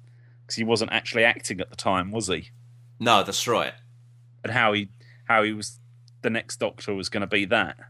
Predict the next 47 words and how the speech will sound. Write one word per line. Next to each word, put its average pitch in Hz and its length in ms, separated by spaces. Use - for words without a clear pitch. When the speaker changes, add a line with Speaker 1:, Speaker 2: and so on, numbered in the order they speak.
Speaker 2:
Yeah, 98 120
Speaker 1:
So 110 120
Speaker 2:
from 104 100
a 98 80
Speaker 1:
before 127 240
he'd 120 100
even 117 220
actually 117 300
set - 280
foot 107 200
onto 98 280
a - 60
set, - 400
there, 101 260
he 107 140
was 101 160
in 98 100
the 95 60
press. - 340
There 104 180
was 95 120
the - 60
press - 260
about 85 360
him 92 120
being 92 200
the 87 60
next - 280
Doctor. - 420
Speaker 2:
Yeah. 92 300
Speaker 1:
So - 180
it 90 80
must 127 220
be 92 100
announced 87 440
in 76 160
Speaker 2:
It's 113 140
gotta - 220
be 98 100
some 92 420
shape 85 280
Speaker 1:
there. 90 140
Speaker 2:
or 85 60
form, 87 300
isn't 87 240
it? 85 180
Yeah. 87 320